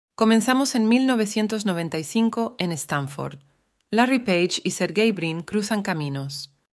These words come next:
Ellos creen en un sueño, organizar la información del mundo.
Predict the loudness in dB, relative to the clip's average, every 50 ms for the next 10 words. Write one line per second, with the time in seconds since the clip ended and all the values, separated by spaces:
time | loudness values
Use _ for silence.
0 | _ _ _ _ _ _ _ _ _ _ 2 2 2 2 2 0 0 0 2 2
1 | 4 4 2 2 0 -2 -2 -2 0 0 0 0 0 -4 -6 -8 -10 -16 _ _
2 | _ _ 0 0 2 4 4 4 4 2 2 2 2 2 2 2 2 2 0 -2
3 | -2 -4 -4 -4 -4 -2 -2 -2 -2 -2 -2 -2 -2 -2 -4 -6 -8 -10